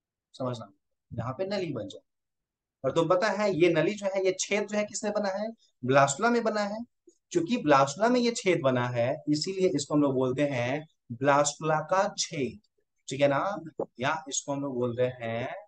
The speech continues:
ब्लास्टोपोर। शब्द पे ध्यान दो, पोर का मतलब होता है छेद। ब्लास्टुला में होने वाला जो छेद होता है उसको क्या बोलते हैं बेटा,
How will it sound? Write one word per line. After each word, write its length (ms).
ब्लास्टोपोर। 2500
शब्द 280
पे 120
ध्यान 260
दो, 160
पोर 240
का 80
मतलब 160
होता 160
है 140
छेद। 380
ब्लास्टुला 600
में 100
होने 240
वाला 220
जो 140
छेद 260
होता 220
है 60
उसको 160
क्या 160
बोलते 240
हैं 40
बेटा, 360